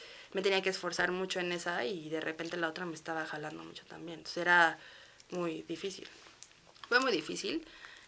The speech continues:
Y les digo, ¿lo volvería a hacer? Sí, seguramente veinte veces, sí. O sea, no me arrepiento porque las dos me enseñaron muchas cosas, las cuales me han servido ahora. Pero si pueden hacer una maestría y esperar un rato y hacer otra,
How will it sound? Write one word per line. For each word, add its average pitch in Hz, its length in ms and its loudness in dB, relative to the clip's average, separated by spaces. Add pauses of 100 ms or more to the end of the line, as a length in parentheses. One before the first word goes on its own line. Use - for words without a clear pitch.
(140)
Y 226 100 8
les 190 160 12
digo, 208 200 10
¿lo 185 100 10
volvería 190 340 8
a 240 40 8
hacer? 226 280 -2 (240)
Sí, 320 240 4
seguramente 214 540 2
veinte 180 300 0
veces, 156 300 -6
sí. - 260 -10 (260)
O - 40 -10
sea, 185 160 8
no 220 240 6
me 254 120 8
arrepiento 196 560 6
porque 180 300 -6
las 170 220 2
dos 190 200 2
me 208 100 -4
enseñaron 170 460 0
muchas 180 380 -2
cosas, - 520 -6 (580)
las 165 220 2
cuales 175 280 6
me 170 80 0
han 160 80 -2
servido 160 380 0
ahora. 160 640 8 (680)
Pero 254 220 12 (560)
si 247 80 -2
pueden 277 280 8
hacer 254 200 6
una 240 120 2
maestría 226 560 4
y 208 80 4
esperar 190 480 0
un 214 80 -2
rato 214 260 2
y 202 60 -2
hacer 190 240 2
otra, 302 280 4